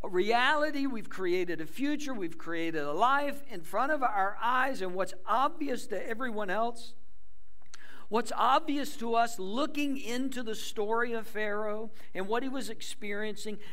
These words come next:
and how we would expect a human to respond, what is so obvious to everyone around a person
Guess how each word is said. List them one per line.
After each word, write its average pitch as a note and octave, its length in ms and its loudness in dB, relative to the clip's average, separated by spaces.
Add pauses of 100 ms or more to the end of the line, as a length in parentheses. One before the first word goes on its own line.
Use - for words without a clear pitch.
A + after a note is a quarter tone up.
(140)
and G3 120 -2
how G#3 200 4
we G3+ 300 0
would C#4 220 0
expect A3 640 0
a F#3+ 60 0
human A3+ 520 -2
to G#3+ 120 -2
respond, G3+ 480 0
what A#3 140 2
is G3 180 0
so D#4 640 2
obvious A#3 920 0 (420)
to A#3 180 2
everyone C4+ 500 2
around A3+ 760 2 (840)
a D#3 100 -2
person D3+ 720 -2